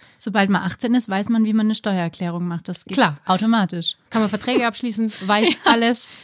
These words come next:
Speaker 1: Oh Gott, Verträge abschließen. Lass uns da nicht in dieses Thema gehen. Als ich achtzehn war, habe ich lauter Sachen unterschrieben, die ich bereut habe. <laughs> Das ist meine Lektion.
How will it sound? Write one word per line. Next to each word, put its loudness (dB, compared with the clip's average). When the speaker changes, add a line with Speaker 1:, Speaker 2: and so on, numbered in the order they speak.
Speaker 1:
Oh -6
Gott, -2
Verträge -6
abschließen. -4
Lass 0
uns -2
da 0
nicht 4
in 4
dieses -2
Thema 0
gehen. 0
Als -4
ich -6
achtzehn -4
war, 4
habe 0
ich 0
lauter 0
Sachen -2
unterschrieben, 0
die -4
ich -10
bereut -4
habe. 0
<laughs> -12
Das 2
ist 8
meine 6
Lektion. -2